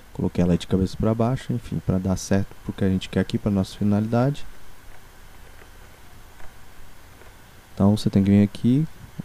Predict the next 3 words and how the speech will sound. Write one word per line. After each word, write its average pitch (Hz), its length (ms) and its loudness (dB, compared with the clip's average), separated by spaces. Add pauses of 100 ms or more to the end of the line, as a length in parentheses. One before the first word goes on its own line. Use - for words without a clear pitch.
(180)
é, 95 320 4
deslocamento, 123 920 4 (1000)
é, 98 280 2